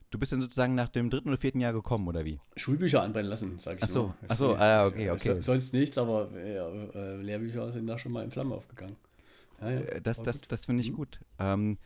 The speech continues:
Speaker 1: ich hab mich grad gefragt, weil du gesagt hast, in der Schule, ähm, gab's nichts anderes. Ähm,
Speaker 2: Und
Speaker 1: ja, sorry?
Speaker 2: da, äh, ich möchte aber noch eine Sache sagen, ne?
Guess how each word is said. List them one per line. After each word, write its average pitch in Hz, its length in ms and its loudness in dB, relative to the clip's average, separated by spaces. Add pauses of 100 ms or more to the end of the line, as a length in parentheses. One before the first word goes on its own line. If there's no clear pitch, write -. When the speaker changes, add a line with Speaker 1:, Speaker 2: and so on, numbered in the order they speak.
(320)
Speaker 1:
ich - 200 -2
hab - 120 -2
mich 160 140 -2
grad 139 180 0
gefragt, - 380 -4
weil 123 60 0
du 117 80 0
gesagt 110 260 -2
hast, 120 180 -10
in 110 60 0
der 107 80 0
Schule, 110 680 0
ähm, 95 300 0
gab's 95 220 0
nichts 101 120 -6
anderes. 107 640 -4
Ähm, 95 460 0 (480)
Speaker 2:
Und 143 240 2 (380)
Speaker 1:
ja, 101 160 0 (360)
sorry? 131 220 -4
Speaker 2:
da, 139 160 -2
äh, - 360 -6
ich 156 100 -6
möchte 196 220 2
aber 185 120 0
noch 170 80 2
eine 160 180 0
Sache 185 280 0
sagen, 127 240 2
ne? 160 240 -2